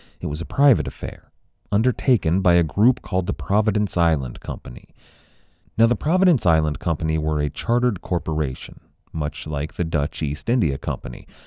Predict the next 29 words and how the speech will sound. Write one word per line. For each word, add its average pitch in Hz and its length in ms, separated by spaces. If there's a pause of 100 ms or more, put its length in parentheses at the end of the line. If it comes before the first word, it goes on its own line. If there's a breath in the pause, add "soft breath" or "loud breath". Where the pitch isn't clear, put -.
(380 loud breath)
or 69 260
the 80 120
British 107 420
East 71 240
India 67 280
Company, 64 460
or 95 160
the 101 100
French 82 420
West 110 380
India 71 260
Company, 71 460
or 107 140
the 120 100
Dutch 156 400
West 78 300
India 76 260
Company. 82 440 (400 loud breath)
You 104 80
know, 76 120
you 71 100
get 69 140
the 65 120
idea 67 320
here. 71 240 (840 soft breath)
These 156 480
chartered 92 440
corporations - 960
were, 76 440